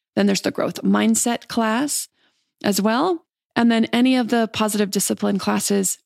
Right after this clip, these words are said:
will always help to support and build that connection, which is also just an important foundation for everything for our kids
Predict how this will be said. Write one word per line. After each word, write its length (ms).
will 220
always 560
help 380
to 180
support 600
and 200
build 180
that 200
connection, 520
which 220
is 180
also 400
just 260
an 80
important 400
foundation 480
for 240
everything 800
for 200
our 100
kids 400